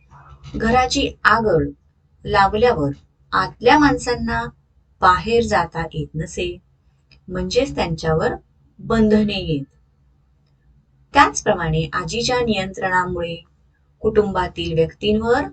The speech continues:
बंधने येत. या बंधनाचा एक चांगला फायदा होई. कुटुंबातील कोणीही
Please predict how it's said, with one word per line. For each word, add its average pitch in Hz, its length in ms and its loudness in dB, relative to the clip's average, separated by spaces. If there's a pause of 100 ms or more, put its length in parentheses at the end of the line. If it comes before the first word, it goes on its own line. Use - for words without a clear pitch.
(280)
बंधने 180 520 -2
येत. 147 280 0 (1700)
या 269 180 8
बंधनाचा 208 580 4 (140)
एक 180 220 -6
चांगला 160 540 0 (320)
फायदा 247 500 4
होई. 202 340 -2 (1300)
कुटुंबातील 180 680 -4
कोणीही 175 680 -2